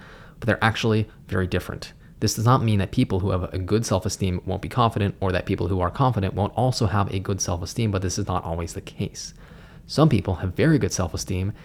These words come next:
yet lack confidence, while others are incredibly confident but have very low self-esteem.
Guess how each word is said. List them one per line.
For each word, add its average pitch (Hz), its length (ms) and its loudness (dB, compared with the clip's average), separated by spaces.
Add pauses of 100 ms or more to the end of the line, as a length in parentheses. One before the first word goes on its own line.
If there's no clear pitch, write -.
(220)
yet - 160 -2
lack - 180 0
confidence, 139 460 4
while 95 160 0
others 117 320 0
are 98 120 -2
incredibly 110 400 0
confident 101 420 0
but 92 80 -2
have 92 100 0
very 110 220 4
low 92 260 0
self-esteem. 87 720 -6